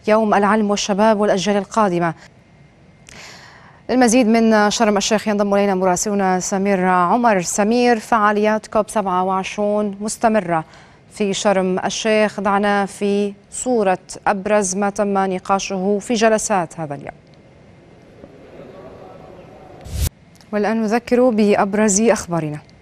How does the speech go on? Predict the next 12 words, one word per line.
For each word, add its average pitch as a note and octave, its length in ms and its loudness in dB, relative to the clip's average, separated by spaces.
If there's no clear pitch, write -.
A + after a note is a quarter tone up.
أوكرانيا C#4+ 640 4
تعلن A#3 680 4
سيطرة A#3 440 2
قواتها A3 360 2
على G3+ 240 2
مواقع G#3 420 2
في F#3+ 120 -8
خيرسون A3 580 2
بعد G3+ 200 2
انسحاب G3+ 480 0
الجيش G#3 300 2
الروسي. G#3 380 0